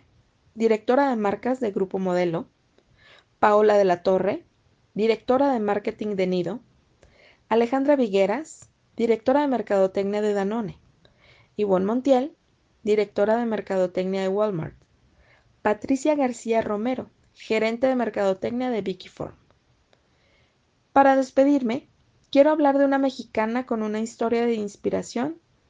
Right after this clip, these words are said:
de la cual yo me enamoré. Mayra González, mercadóloga, que comenzó vendiendo autos para Nissan y hoy es C E O mundial de la marca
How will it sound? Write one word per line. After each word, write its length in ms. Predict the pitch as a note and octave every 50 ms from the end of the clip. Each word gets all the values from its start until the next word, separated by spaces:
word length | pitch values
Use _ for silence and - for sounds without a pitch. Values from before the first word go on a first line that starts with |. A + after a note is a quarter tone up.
| _ _ -
de 80 | A3+
la 140 | G#3 G3 G#3 -
cual 160 | - G3 G3
yo 120 | G3+ G3
me 80 | G3 F#3+
enamoré. 360 | F#3+ F#3 E3 - - - - _ _ _ _ _ _ _ _ _ _ _ _ _ _ _ _ _ _ _ _ _ _ _ _ _ _ _ _ _ _ _ _ _ _ _ _ _ _ _ _ _
Mayra 360 | - A#3 B3+ C4 C4 C#4+ D#4
González, 680 | D#4+ E4 C#4+ B3 - - F3+ F#3 F#3 - - - - - _ _ _ _ _ _ _ _ _
mercadóloga, 880 | G3+ G#3 G#3 G#3+ - - G3+ G3+ G#3 A3 A3+ G3+ F#3 G3 F#3+ C4 - _ _ _ _ _ _ _
que 160 | - A3 A3
comenzó 460 | - A#3 A3+ A3+ A3+ A3+ A3 - A#3+
vendiendo 500 | B3 C4+ C4+ C4 C4+ C4 B3+ B3+ C4 C4
autos 460 | B3+ A#3+ A3+ A3 - - A3 A#3 -
para 280 | - - A3+ G3+ G3+ G3+
Nissan 540 | G3+ A3 B3 B3 A#3 - G3 G#3 A#3 D4 E4+ - _ _ _ - - - _ _ _ -
y 140 | A3+ B3
hoy 200 | A#3+ A#3 A#3 A3+
es 180 | A#3 A#3+ A#3+ - _
C 420 | - - - - C4 C4+ C4 B3 A#3
E 60 | A#3
O 100 | A3+ A#3
mundial 560 | A3+ G#3+ G3+ G3+ G3+ F#3+ F#3+ G3+ G#3 - G4 A#4 B4+ - _
de 180 | - G#3+ G3 G3+
la 140 | G3 F#3+ F#3
marca 560 | F#3+ G3+ G3+ G#3 A3 G#3+ - B3 C#4 F#4+ G#4